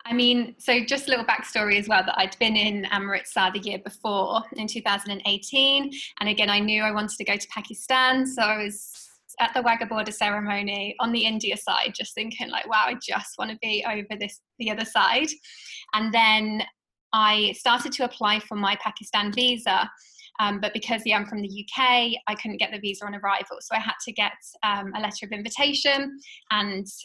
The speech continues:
um, wait for it to be accepted. And my, I actually went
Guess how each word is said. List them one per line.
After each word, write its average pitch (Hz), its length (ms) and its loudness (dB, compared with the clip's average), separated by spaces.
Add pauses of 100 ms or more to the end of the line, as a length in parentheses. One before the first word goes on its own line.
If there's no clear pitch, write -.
(280)
um, 214 280 -4
wait 214 220 0
for - 160 -6
it - 140 -8
to 208 80 -10
be 202 160 -2
accepted. - 600 -2 (680)
And 220 160 4
my, 214 160 6 (160)
I 226 100 6
actually 254 220 2
went 226 260 0